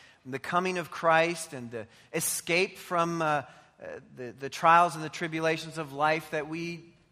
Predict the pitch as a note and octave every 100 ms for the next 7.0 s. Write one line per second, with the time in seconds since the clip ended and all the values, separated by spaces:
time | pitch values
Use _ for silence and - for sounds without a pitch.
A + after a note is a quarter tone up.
0 | _ _ - D#3+ G3+ G3 - - E3+ A#3
1 | E3+ C3 B2 A#2+ C3 C3 - D3+ D3+ D3+
2 | C#3 D#3 D3 G2+ A2 B2+ A#2+ - _ _
3 | _ _ _ _ _ B2 - D#3 D3 C#3+
4 | B2+ C#3+ C3+ B2+ B2 - _ _ - -
5 | C#3 C#3 B2 - F3 - C3+ - A2 A2
6 | D3 D3 D#3 D3+ B2 A#2+ A#2 A2+ A2